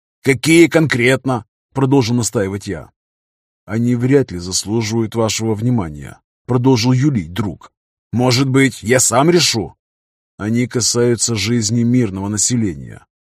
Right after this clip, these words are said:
Мы в основном изучали микроволны и радиочастоты.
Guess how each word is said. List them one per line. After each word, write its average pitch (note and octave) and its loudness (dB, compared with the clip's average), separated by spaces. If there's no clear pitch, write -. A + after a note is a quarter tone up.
Мы A#2+ 0
в G2 -6
основном A#2+ 0
изучали B2 0
микроволны A#2 0
и A2+ -6
радиочастоты. A2+ -2